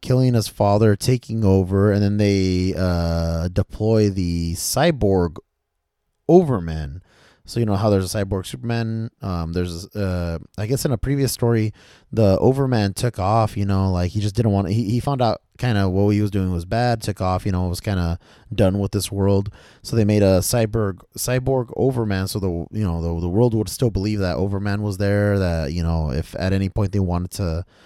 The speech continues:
take over anyone or quell any fighting, they could. You know, and they fight him off, and he looks so freaking cool. Like, he's just this evil-looking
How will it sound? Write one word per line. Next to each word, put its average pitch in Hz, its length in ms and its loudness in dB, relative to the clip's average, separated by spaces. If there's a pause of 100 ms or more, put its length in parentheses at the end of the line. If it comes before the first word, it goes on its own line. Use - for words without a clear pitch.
(220)
take 120 220 -2
over 107 200 2
anyone 110 320 2
or 85 120 -2
quell 98 340 -2
any 95 140 -2
fighting, 95 320 -2
they 82 100 -2
could. 123 380 0 (640)
You 165 100 0
know, 156 80 4
and 151 80 0
they 160 80 0
fight 156 240 -2
him 127 200 2
off, 120 180 0
and 131 80 2
he 170 80 4
looks 147 260 -4
so 143 300 4
freaking 127 440 -6
cool. 117 320 2
Like, 101 160 0
he's 123 140 0
just 131 180 -2
this - 160 -8
evil-looking 120 1040 -2